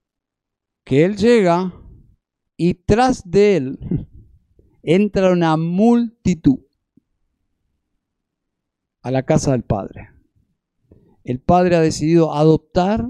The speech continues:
una cantidad incontable de hijos de Adán, que me imagino los ángeles, ¿no?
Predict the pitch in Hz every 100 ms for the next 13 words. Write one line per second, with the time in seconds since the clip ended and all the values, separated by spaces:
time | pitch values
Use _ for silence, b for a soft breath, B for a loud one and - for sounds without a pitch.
0 | - _ _ _ _ _ _ _ _ _
1 | _ _ _ _ _ _ _ _ _ _
2 | - 156 185 175 151 143 156 170 175 160
3 | 160 151 156 - 196 202 233 233 233 240
4 | 247 226 _ _ - 127 165 202 226 170
5 | 156 151 175 220 247 - - - - _
6 | _ _ b b b b b b b b
7 | - 135 147 147 196 202 185 180 190 156
8 | 131 117 147 180 -